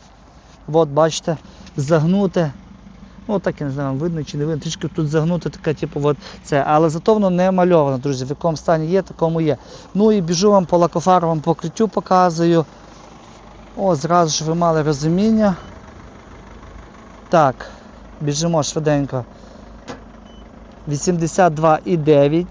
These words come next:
не, не вісімсот двадцять п'ять, вісімдесят два і дев'ять, дев'яносто п'ять і два, вісімдесят один і чотири, вісімдесят два і чотири,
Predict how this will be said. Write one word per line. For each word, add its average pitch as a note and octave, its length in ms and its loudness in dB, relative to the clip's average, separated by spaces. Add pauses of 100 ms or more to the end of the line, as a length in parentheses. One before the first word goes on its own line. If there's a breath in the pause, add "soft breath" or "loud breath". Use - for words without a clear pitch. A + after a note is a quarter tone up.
(240)
не, D#3+ 400 -2 (100)
не E3 380 0
вісімсот D#3+ 420 -2
двадцять E3 200 0
п'ять, D3+ 180 -2
вісімдесят D#3+ 400 -4
два D3+ 180 0
і E3 100 -2
дев'ять, E3 640 0 (400 loud breath)
дев'яносто D#3+ 540 -2
п'ять D3+ 320 0
і F3+ 100 -2
два, E3+ 480 0 (840 loud breath)
вісімдесят E3+ 540 -2
один D#3+ 260 0
і D3 80 -2
чотири, G#3 720 0 (880 loud breath)
вісімдесят D3 440 -4
два D3+ 180 2
і D3+ 60 0
чотири, G3+ 640 -2